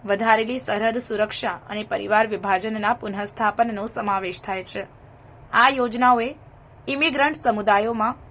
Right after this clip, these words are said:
અને માનવ અધિકાર સંસ્થાઓમાં નોંધપાત્ર ચર્ચા અને ચિંતાઓ ઊભી કરી છે. સરહદ પરની પરિસ્થિતિ તંગ છે. મેક્સિકન અધિકારીઓ પણ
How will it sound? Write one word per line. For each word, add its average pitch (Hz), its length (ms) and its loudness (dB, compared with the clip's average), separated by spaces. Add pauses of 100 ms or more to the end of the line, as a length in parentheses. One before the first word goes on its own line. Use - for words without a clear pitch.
(240)
અને 226 200 4
માનવ 214 400 0
અધિકાર 208 360 -2
સંસ્થાઓમાં 214 680 -2
નોંધપાત્ર 202 580 -4
ચર્ચા 214 440 -4
અને 214 240 -2
ચિંતાઓ 202 460 -2
ઊભી 208 300 -6
કરી 196 260 -6
છે. - 200 -6 (1500)
સરહદ 247 460 6
પરની 302 260 4
પરિસ્થિતિ 311 540 0
તંગ 247 280 4
છે. - 240 -8 (220)
મેક્સિકન 254 640 -2
અધિકારીઓ 233 560 4
પણ 254 240 0